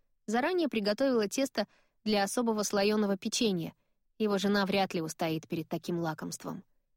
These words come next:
Много разных дум крутилось в голове. Начала в уме подсчитывать затраты на ингредиенты, количество остатков, сухой доход.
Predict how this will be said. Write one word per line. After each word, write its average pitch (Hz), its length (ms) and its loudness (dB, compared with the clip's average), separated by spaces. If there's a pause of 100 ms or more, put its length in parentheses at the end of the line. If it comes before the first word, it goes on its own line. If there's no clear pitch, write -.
(680)
Много 262 320 2
разных 240 360 2
дум 220 220 2
крутилось 170 480 -4
в 175 60 -8
голове. 180 440 -2 (560)
Начала 262 360 0
в 277 60 0
уме 247 200 4
подсчитывать 220 500 -2
затраты 220 420 0
на 202 200 2
ингредиенты, 208 760 0 (300)
количество 214 500 -2
остатков, - 600 -4 (260)
сухой 220 360 0
доход. 180 540 -4